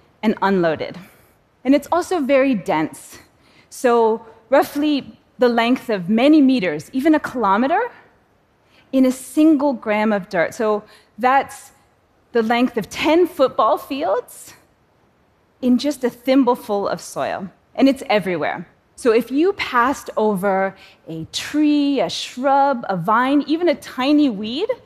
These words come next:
you passed over a mycorrhizal network. Roughly eighty percent of all plant species are associated with these mycorrhizal fungi.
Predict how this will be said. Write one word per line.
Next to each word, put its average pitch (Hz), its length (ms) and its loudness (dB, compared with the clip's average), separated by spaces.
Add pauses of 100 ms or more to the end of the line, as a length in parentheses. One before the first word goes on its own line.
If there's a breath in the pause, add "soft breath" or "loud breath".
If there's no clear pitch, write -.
(200 soft breath)
you 269 140 2
passed - 520 -10
over 247 300 2
a 196 100 2
mycorrhizal 196 640 -2
network. - 380 -6 (880)
Roughly 285 320 -2 (100)
eighty 349 300 2
percent - 800 -4 (400)
of 214 120 -4 (120)
all 262 240 4
plant 240 340 -2
species 185 720 -10 (280 soft breath)
are 226 100 2
associated 175 880 -2 (300 soft breath)
with 190 140 -4
these 202 180 -6
mycorrhizal 165 640 -4
fungi. - 460 -8